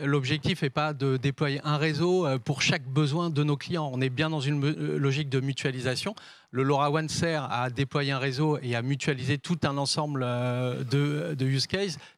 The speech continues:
L'idée, c'est, c'est effectivement de faire parler ces différents réseaux. Donc, quand on aura les ponts entre, euh, le réseau Helium et effectivement des réseaux privés, euh,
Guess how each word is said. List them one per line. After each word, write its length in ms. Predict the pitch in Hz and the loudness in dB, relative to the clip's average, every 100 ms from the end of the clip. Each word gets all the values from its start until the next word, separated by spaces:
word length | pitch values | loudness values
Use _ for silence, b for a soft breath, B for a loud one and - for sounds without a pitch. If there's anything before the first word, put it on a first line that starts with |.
| - | -6
L'idée, 340 | 127 139 190 | -2 2 2
c'est, 320 | - 135 131 - B B - | 2 0 0 -2 B B -4
c'est 200 | - 127 | 0 2
effectivement 500 | 123 143 - 170 180 | 2 -2 2 0 0
de 60 | |
faire 200 | - 156 | 0 0
parler 300 | - 147 165 | 0 0 0
ces 180 | 156 151 | 0 -2
différents 360 | 127 - 127 127 | -4 -2 -2 0
réseaux. 300 | 151 180 160 | 2 2 0
Donc, 180 | 127 | -2
quand 260 | - 135 - | -2 -4 0
on 80 | 147 | 0
aura 180 | 143 151 | 2 2
les 100 | 147 | 0
ponts 260 | 170 165 | 0 0
entre, 300 | 139 123 139 | 0 -2 -2
euh, 920 | 135 131 135 135 131 131 131 131 131 | 0 0 -2 -2 -2 0 -2 -2 -2
le 160 | 135 143 | 2 2
réseau 320 | 147 139 151 | 2 2 2
Helium 340 | 147 156 156 135 B B B | 2 2 0 -4 B B B
et 100 | 147 | -2
effectivement 480 | 147 - 131 - 151 | -2 -2 -2 0 0
des 160 | 139 143 | 2 0
réseaux 260 | 139 127 | 2 -2
privés, 380 | 127 143 135 185 B B B B 120 | -2 -2 0 -2 B B B B -4
euh, 180 | 120 | -2